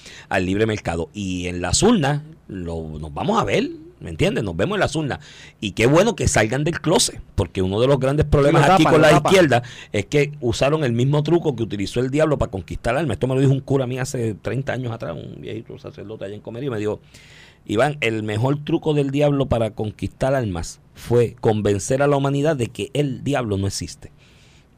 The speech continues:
Speaker 1: Tú sabes, una vez lo convenció de que no existe, todo el mundo bajó la guardia. Y los socialistas estos de Puerto Rico es lo mismo. Te, se te esconden, se
Speaker 2: Bueno,
Speaker 1: camuflajean y
Speaker 2: o sea,
Speaker 1: dicen,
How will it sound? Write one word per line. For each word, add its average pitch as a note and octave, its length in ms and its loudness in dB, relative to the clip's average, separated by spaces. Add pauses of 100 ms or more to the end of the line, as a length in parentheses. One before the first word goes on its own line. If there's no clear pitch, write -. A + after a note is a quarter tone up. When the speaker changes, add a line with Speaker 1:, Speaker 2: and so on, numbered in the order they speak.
(160)
Speaker 1:
Tú F#2+ 80 -6
sabes, C3+ 200 -2
una C3+ 120 2
vez D#3 140 2
lo D3+ 140 0
convenció C#3 420 2
de F#2+ 100 0
que F#2+ 80 -2
no A2 80 0
existe, D#3 280 -2
todo A2+ 100 -2
el A#2 60 0
mundo C3 160 4
bajó A2+ 180 6
la A#2 80 4
guardia. F2 340 -2
Y G2 100 -6
los F2 140 -8
socialistas D#2 480 -10
estos G3 160 -6
de F3+ 60 -6
Puerto D#3+ 220 -4
Rico B2 160 -2
es - 40 0
lo D#3+ 80 0
mismo. D3 320 -6 (560)
Te, F#2 460 0
se G2+ 140 -2
te F2+ 100 -6
esconden, F3+ 580 4
se - 120 -4
Speaker 2:
Bueno, D3+ 180 0
Speaker 1:
camuflajean D#3+ 540 4
y D3 40 4
Speaker 2:
o - 20 4
sea, D3+ 100 6
Speaker 1:
dicen, F3+ 80 4